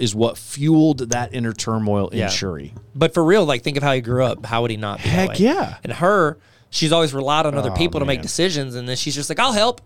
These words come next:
Speaker 2: and then does this.
Speaker 1: Yep.
Speaker 2: Now she's having to be like, "Do I kill him
Speaker 1: Do
Speaker 2: or
Speaker 1: I
Speaker 2: do
Speaker 1: really?
Speaker 2: I not?" 'Cause that's,
Speaker 1: Yep.
Speaker 2: that's the role that a lot of people in second and third place, like, n-,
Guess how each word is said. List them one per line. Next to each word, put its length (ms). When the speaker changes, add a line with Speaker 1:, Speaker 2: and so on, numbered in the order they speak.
Speaker 2:
and 140
then 100
does 180
this. 240
Speaker 1:
Yep. 160
Speaker 2:
Now 160
she's 180
having 140
to 60
be 100
like, 180
"Do 180
I 120
kill 260
him 120
Speaker 1:
Do 100
Speaker 2:
or 60
Speaker 1:
I 40
Speaker 2:
do 140
Speaker 1:
really? 160
Speaker 2:
I 20
not?" 100
'Cause 160
that's, 400
Speaker 1:
Yep. 80
Speaker 2:
that's 320
the 120
role 360
that 220
a 140
lot 240
of 80
people 340
in 120
second 280
and 100
third 280
place, 300
like, 200
n-, 80